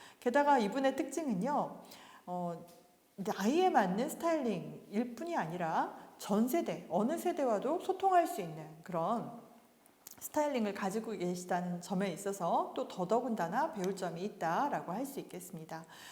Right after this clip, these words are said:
그래서 이런 스타일, 그 패셔니스타들은 이런 이야기를 합니다. "나이가 들어가는 것은 오히려 축복이다. 그리고 우리가 나 자신을 꾸미고 나의,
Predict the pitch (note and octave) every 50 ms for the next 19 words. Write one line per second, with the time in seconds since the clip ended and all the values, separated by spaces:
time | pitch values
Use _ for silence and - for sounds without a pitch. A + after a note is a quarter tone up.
0 | - - - - - C#4 C#4+ F4 D#4 A3+ G#3 A#3 C4 D4 D4+ - - - F4+ F4+
1 | F4+ F4+ F4 F4 E4+ E4 D#4+ D4+ C#4+ - - - A3+ F#3 E3+ E3 D#3 D3+ D3 -
2 | - E4+ E4+ - F4+ F4 E4+ E4+ E4 - - C#4+ A#3+ - F#3+ A3 D4 C#4+ G3+ F3
3 | B3 C#4 E4+ E4+ D#4+ C#4+ A#3+ A3 E3+ E3 F#3 A3 C4+ C#4+ C4 - D#3+ D#3 D#3 D#3+
4 | F3 F#3 F3+ F3+ - - - - - - - E3+ F3 F3+ F#3+ A3+ D#4+ E4 D#4+ C4+
5 | G3+ F#3+ G3 G#3+ G#3 G3 G3 F3+ F3 F3 - A#3+ G#3+ F3 E3+ E3+ F#3+ G3 - -
6 | - - G4 G4 G4 C4 E3+ D3+ D#3 D#3+ E3+ F3+ F#3 - - - G3+ F#3 - -
7 | D#4+ E3 D#3+ - - - - - - - F#3 G3+ G#3 G#3+ G3 - - F#3+ G3 G3
8 | A3+ A3 A3+ G#3 F#3 - - A3+ G3 F#3+ A3+ D#4 - - - F4 E4 E4+ C4+ -
9 | E3 D3+ D#3 E3 E3 F3+ F3 F3+ F#3 G#3+ B3 C#4 A#3